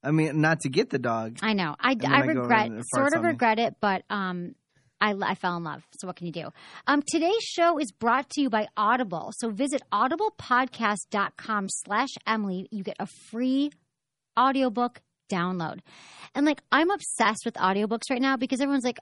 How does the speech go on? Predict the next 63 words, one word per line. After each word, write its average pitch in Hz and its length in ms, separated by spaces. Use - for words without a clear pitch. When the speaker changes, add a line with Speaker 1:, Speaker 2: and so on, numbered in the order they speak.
Speaker 2:
I 240 160
always, 294 260
like, 220 120
I 190 60
don't 202 180
have 254 100
time 294 220
to 320 80
read. 233 400
I 180 100
don't 175 120
have 233 120
time 277 160
for 262 80
this 240 180
or 254 60
that. 202 240
And 208 120
I 226 380
download 220 400
an 339 100
audiobook 240 640
once 196 360
a 285 60
week 226 420
or 170 100
once 190 260
a 269 40
month, 208 340
and 190 140
I 208 80
listen 240 300
to 349 80
it 359 80
at 349 40
the 349 80
gym. 415 320
Better 339 220
than 466 140
music. 415 540
I'm 254 100
telling 392 260
you, 285 80
you 220 100
get 285 120
engrossed. 269 560
And 208 80
I'm 208 60
like, 190 160
"Really? 220 240
Thirty 233 240
minutes 240 220
have 254 100
gone 269 160
by 269 120
on 269 60
the 247 60
Stairmaster? 247 500
I'm 226 180
psyched." - 240
So 202 140
go 233 200
to 277 120